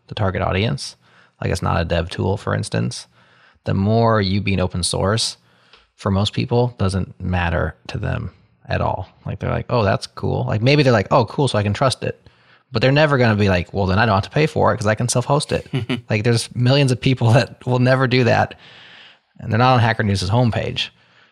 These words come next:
Speaker 1: right? So, like, you expose it to those people, and then they are, you know, early adopters and the ones that will self-host and stuff, and so you're not getting them as customers.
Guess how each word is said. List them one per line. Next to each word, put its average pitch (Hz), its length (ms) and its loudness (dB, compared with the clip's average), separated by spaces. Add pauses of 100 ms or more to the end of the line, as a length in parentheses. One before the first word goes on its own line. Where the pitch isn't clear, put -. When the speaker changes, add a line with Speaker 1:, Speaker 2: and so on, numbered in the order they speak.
Speaker 1:
right? 101 220 -2
So, 107 140 0
like, 101 200 0
you 104 120 -2
expose 123 340 -2
it - 60 -8
to 101 80 0
those 123 220 2
people, 95 500 -2
and 98 160 -2
then 98 320 -2
they 101 360 0
are, 95 500 -2 (120)
you 101 120 -4
know, 87 200 -6 (160)
early 104 240 0
adopters 107 600 2
and 92 200 -2 (600)
the 107 80 -4
ones 101 240 2
that 101 80 2
will 87 160 2
self-host 98 580 -2
and 101 100 -4
stuff, - 320 -2
and 85 160 -8
so 98 60 -6
you're 98 80 -2
not 95 180 -2
getting 87 200 -6
them 85 160 -6
as - 180 -6
customers. - 760 -6